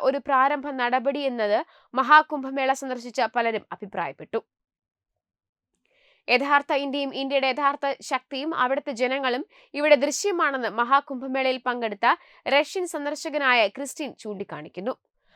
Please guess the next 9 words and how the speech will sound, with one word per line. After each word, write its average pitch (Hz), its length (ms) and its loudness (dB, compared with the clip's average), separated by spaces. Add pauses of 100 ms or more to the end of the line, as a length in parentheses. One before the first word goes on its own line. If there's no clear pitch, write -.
(140)
ആ 320 180 10
സ്ഥലത്തിന്റെ 359 500 0
വൈബ് 247 400 4
എന്താണെന്ന് 240 480 2
വിശദീകരിക്കാൻ 240 800 -4
പോലും 196 280 -4
തനിക്ക് 247 360 -4
കഴിയുന്നില്ലെന്നവർ 226 920 -2
പറഞ്ഞു. 170 300 0